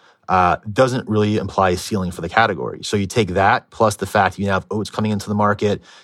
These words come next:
you know, opportunities in food service, creamers, more ingredients. You know, our thought process is you should see a growth inflection occur first in plant-based beverages, number one.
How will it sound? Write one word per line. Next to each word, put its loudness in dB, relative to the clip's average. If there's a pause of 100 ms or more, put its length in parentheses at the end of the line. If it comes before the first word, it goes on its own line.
you -4
know, -6 (400)
opportunities -2
in -8
food 0
service, -2
creamers, 0
more 2
ingredients. 0 (300)
You 0
know, 4
our 4
thought 2
process 0
is -2 (260)
you 0
should -2
see 0
a 0
growth 0
inflection -2 (140)
occur -2
first 2
in -2
plant-based -2
beverages, -4
number -6
one. 2